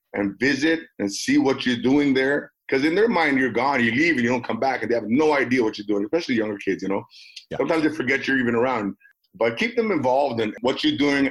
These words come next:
Speaker 1: at, at your location. And then when you come home, make sure you, you know, you make up for a lot of the time, you know? But it's not always just buying presents and toys for the kids. Spend, spend time, spend extra time with the, with the children. One thing I, I, I was lucky to,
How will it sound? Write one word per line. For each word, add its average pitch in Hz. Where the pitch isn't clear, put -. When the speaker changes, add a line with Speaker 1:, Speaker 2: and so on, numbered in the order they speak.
Speaker 1:
at, 123
at 113
your 120
location. 101
And 165
then 202
when 202
you 202
come 190
home, 175
make 147
sure 175
you, 165
you 151
know, 147
you 131
make 147
up 165
for 139
a 123
lot 117
of 110
the 104
time, 101
you 101
know? 120
But 110
it's 123
not 170
always 160
just 120
buying 123
presents 123
and 98
toys 135
for 104
the 98
kids. 101
Spend, 180
spend 185
time, 143
spend 127
extra 143
time 127
with 123
the, 101
with 104
the 101
children. 101
One 131
thing 151
I, 135
I, 117
I 117
was 123
lucky 127
to, 120